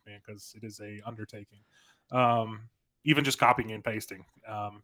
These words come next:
especially from Spotify, 'cause if anything that's a hyperlink, doesn't copy over, so you have to go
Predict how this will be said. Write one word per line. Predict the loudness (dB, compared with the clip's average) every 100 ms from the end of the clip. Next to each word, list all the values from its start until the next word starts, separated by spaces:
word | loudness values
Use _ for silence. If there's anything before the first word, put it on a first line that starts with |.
| _ _ _ _ _ _ _ _ _
especially | 4 6 8 6
from | 6
Spotify, | 4 6 6 2 -2
'cause | -2
if | -4
anything | -2 0 4
that's | 4 4
a |
hyperlink, | 2 2 2 2 0
doesn't | -2 -4 -2
copy | -2 -2 -2
over, | -2 -2 -4
so | -4
you | -6
have | -6
to |
go | -6 -4 -4 -8